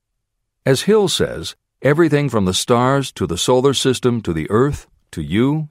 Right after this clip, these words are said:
your brain, and that little spark called a thought, are all the same stuff. As when a tablecloth is spread out,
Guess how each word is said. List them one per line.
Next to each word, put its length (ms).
your 160
brain, 640
and 160
that 140
little 260
spark 340
called 280
a 60
thought, 400
are 220
all 200
the 120
same 460
stuff. 580
As 200
when 100
a 80
tablecloth 680
is 100
spread 300
out, 340